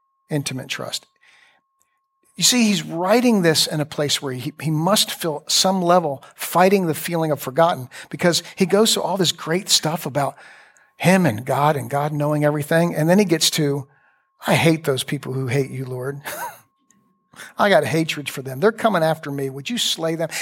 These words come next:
He is in a place, surrounded in a place where he's having to encourage himself even in the Lord on the recognition of how deep did God know him.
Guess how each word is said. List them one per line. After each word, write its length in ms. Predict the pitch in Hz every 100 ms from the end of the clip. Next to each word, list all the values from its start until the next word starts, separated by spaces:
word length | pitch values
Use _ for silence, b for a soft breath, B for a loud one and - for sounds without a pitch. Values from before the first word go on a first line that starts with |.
| B
He 160 | 247 240
is 160 | 208
in 180 | - 233
a 120 | 247
place, 440 | - - 226 190 175
surrounded 580 | - 180 208 233 226
in 80 | 190
a 40 | 170
place 320 | - 202 - B B
where 120 | 185
he's 460 | 170 - 262 254 -
having 440 | - 190 226 214
to 120 | - 185
encourage 580 | 170 - 208 214 196
himself 500 | 175 151 - 226 208
even 260 | 202 180 165
in 120 | 160
the 80 | 151
Lord 400 | 143 139 120 135 B B B
on 120 | 175
the 60 | 165
recognition 580 | 190 196 196 190 180 160
of 80 |
how 280 | - 180 208
deep 560 | 185 165 139 214 196 -
did 180 | 165 147
God 240 | 160 156
know 200 | 156 151
him. 260 | 135 120